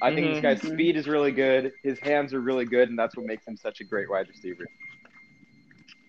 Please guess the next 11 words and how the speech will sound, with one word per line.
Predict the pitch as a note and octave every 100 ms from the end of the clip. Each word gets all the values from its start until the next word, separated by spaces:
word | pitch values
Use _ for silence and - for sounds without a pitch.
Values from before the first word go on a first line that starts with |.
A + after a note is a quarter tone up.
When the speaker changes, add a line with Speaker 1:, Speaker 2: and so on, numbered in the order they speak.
| _ _ _ - - -
Speaker 3:
Uh, | E3+ D#3+ C#3+ C3+
is | C#3 C#3+
it | D3
my | C#3
turn | C#3+ F#3+ F#3+
or | C#3+
what? | C3 A#2+ - -
Speaker 2:
Yeah, | C#3 C#3+ C#3+
number | C#3+ D3+ D#3 D3
one. | D3+
Speaker 1:
Yeah. | D3+